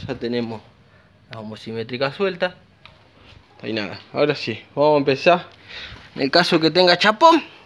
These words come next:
como este, hay que sacar el chapón, gente, también. Tiene todo tornillito de diez,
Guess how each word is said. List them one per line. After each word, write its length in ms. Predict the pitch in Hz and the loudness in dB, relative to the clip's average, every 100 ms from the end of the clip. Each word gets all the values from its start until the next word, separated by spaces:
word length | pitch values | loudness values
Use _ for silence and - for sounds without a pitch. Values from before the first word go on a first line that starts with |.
| - - | -20 -8
como 220 | 151 220 | 0 2
este, 360 | 247 - 233 - - - - - - - - | 2 0 -2 -4 -20 -20 -20 -20 -20 -20 -12
hay 100 | 107 | -10
que 100 | 107 | -8
sacar 280 | 123 120 135 | -4 -2 0
el 40 | |
chapón, 380 | 170 175 233 233 | 0 2 2 2
gente, 380 | - 208 202 160 | 2 0 2 0
también. 260 | 160 202 - - - | 0 -2 -8 -20 -6
Tiene 180 | 143 147 | -2 2
todo 140 | 170 | 2
tornillito 500 | 156 147 143 170 151 | 4 2 0 0 4
de 120 | 147 | 4
diez, 200 | 185 202 | 4 2